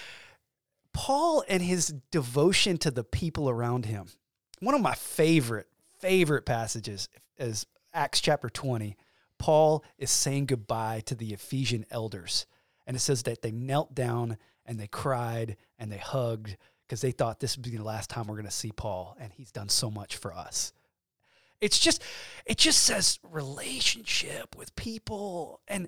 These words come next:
and Paul's letters, I mean, he gets done writing his letters, and he's like, "And so-and-so, give a shout out to them." And he gives the little shout. Remember radio stations back in the day? They're like, "Who you wanna give a shout out to?" You know? Paul was just shouting out people, man.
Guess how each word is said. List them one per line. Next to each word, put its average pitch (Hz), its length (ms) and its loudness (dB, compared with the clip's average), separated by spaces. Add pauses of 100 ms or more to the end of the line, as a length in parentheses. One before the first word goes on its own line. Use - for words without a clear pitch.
and 220 140 -6
Paul's 220 300 0
letters, 226 420 0
I 214 40 -6
mean, 226 160 -4
he 226 40 -10
gets 254 240 -2
done 240 240 -2
writing 220 180 -2
his 208 140 -4
letters, 220 340 0
and 175 80 -6
he's 214 200 0
like, 185 160 -2
"And 170 100 0
so-and-so, 254 460 2
give 269 160 0
a 220 60 2
shout 247 280 4
out 233 160 2
to 233 80 -4
them." 254 240 0
And 190 80 -2
he 196 100 -4
gives 311 260 2 (260)
the 277 80 4
little 277 160 8
shout. 254 200 8
Remember 294 220 8
radio 220 320 8
stations 226 320 4
back 214 240 6
in 214 60 2
the 202 60 -2
day? 226 240 8
They're 202 140 8
like, 190 80 8
"Who 302 160 6
you 330 120 2
wanna 339 200 6
give 339 140 6
a 302 60 6
shout 311 320 10
out 262 200 6
to?" 247 160 2
You 202 140 8
know? 226 140 8 (340)
Paul 370 240 10
was 381 160 8
just - 180 8
shouting 262 380 6
out 320 220 6
people, 175 300 2
man. 127 360 2